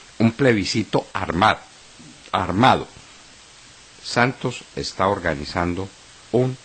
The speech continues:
plebiscito armado. Pero hay que tranquilizarse porque vienen Alape y Lozada a explicarle a sus compinches, a sus conmilitones,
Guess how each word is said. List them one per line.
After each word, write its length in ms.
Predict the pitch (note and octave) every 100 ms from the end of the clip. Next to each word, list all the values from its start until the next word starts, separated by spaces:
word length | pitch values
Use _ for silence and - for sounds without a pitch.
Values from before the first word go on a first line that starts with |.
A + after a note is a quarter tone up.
| -
plebiscito 680 | - C2+ C2+ - E2+ - E2+ - - - - - - - - -
armado. 480 | F#2 G2 D3 - - - - - - - - - - - - - - - - - - - - - - - - - -
Pero 240 | - F2+
hay 80 | G#2+
que 160 | G#2+ A#2
tranquilizarse 880 | A#2 A2 F2 C#2 C2 D#2+ D#2+ - F#2+
porque 340 | - D2 -
vienen 420 | C#2+ D2+ E2 G2 E2
Alape 400 | D2 D#2 - F#2
y 80 |
Lozada 560 | D#2 D2 - E2 D#2 D2 - - - - - -
a 160 | - D2+
explicarle 720 | - - - - - F#2 A2
a 60 | F#2
sus 200 | - D#2
compinches, 840 | - D2 C#2 F#2 D#2 - C#2 - - - - - -
a 100 | D2
sus 240 | - D#2
conmilitones, 1080 | - D#2 D#2 D#2 C#2+ D2 - F#2 E2 D2+ -